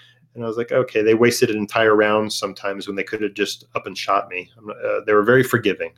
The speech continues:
I gotta say. Uh, and where the heck was the loot? Uh, I bet you in the entire game I maybe looted twenty-five, thirty items, tops. It's, uh,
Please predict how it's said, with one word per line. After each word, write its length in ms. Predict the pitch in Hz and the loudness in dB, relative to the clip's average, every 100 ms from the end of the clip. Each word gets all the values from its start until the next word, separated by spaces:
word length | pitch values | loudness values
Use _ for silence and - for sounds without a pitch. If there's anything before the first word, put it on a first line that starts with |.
| - | -14
I 40 | |
gotta 200 | 98 92 | -12 -10
say. 220 | - - - _ _ _ _ _ _ _ _ _ _ _ _ _ | -12 -14 -16 _ _ _ _ _ _ _ _ _ _ _ _ _
Uh, 420 | 120 113 110 110 - | -6 -2 0 -2 0
and 300 | 123 123 123 | 2 4 2
where 460 | 123 123 151 156 151 | -2 4 6 8 6
the 120 | 110 | 4
heck 260 | 120 127 127 | 2 0 0
was 140 | 117 | 2
the 100 | 117 | 0
loot? 540 | 107 98 - - - _ - | 0 -2 -4 -14 -20 _ -12
Uh, 300 | 120 117 117 - | -8 -6 -8 -6
I 160 | 131 143 | 0 0
bet 480 | 139 131 135 135 - | 0 0 0 0 -2
you 220 | 139 139 | 0 0
in 160 | 131 120 | 0 0
the 120 | 117 | -2
entire 360 | 107 - 135 | -2 0 2
game 260 | 123 117 110 | 4 2 0
I 80 | 110 | -2
maybe 340 | 113 110 110 | -2 -2 -2
looted 560 | 101 107 107 107 101 101 _ _ _ _ _ _ - | 0 0 0 -2 -4 -16 _ _ _ _ _ _ -12
twenty-five, 540 | - 123 117 113 101 | -2 -2 0 -2 -2
thirty 260 | 101 101 98 | -4 0 -2
items, 560 | 95 90 90 - - _ _ | -2 -6 -14 -16 -18 _ _
tops. 420 | - 90 - - - _ _ _ _ - 170 - _ | -14 -14 -12 -18 -18 _ _ _ _ -8 -8 -10 _
It's, 320 | - 110 - - | -10 -8 -4 0
uh, 540 | 104 101 98 101 - | 2 2 0 -2 -6